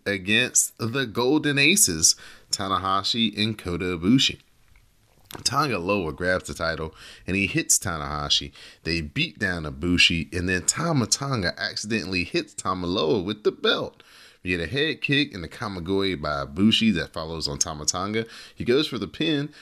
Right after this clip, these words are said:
but there's no ref. Ibushi follows with the plancha, and Tanahashi heads up top.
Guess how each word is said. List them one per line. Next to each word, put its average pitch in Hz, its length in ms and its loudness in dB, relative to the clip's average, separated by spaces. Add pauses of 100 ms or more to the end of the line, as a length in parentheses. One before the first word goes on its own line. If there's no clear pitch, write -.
(140)
but 135 140 -8
there's 151 200 2
no 160 200 0
ref. 151 440 -4 (360)
Ibushi 101 400 4
follows 101 400 -2
with 82 80 -4
the 78 80 -6
plancha, 120 560 0 (180)
and 110 100 -12
Tanahashi 95 640 -2
heads 95 260 -2
up 73 200 -4
top. 113 360 0